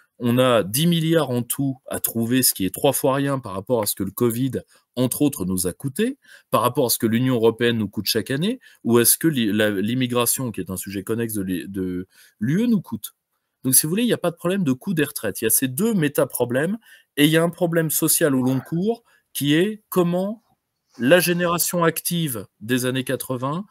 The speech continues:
va supporter les boomers. Ça, c'est sur le volet retraite. Le, euh, le mouvement social. Le mouvement social, il faut bien comprendre une chose.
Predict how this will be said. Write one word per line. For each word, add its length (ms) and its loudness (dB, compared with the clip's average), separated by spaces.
va 160 0
supporter 460 -2
les 120 2
boomers. 440 -6
Ça, 260 4
c'est 160 0
sur 480 -6
le 480 2
volet 340 -2
retraite. 640 -8
Le, 520 2
euh, 400 0
le 480 -2
mouvement 380 -4
social. 420 -4
Le 120 0
mouvement 280 -2
social, 380 -4
il 20 -10
faut 100 -6
bien 200 -2
comprendre 420 -2
une 80 -2
chose. 460 -8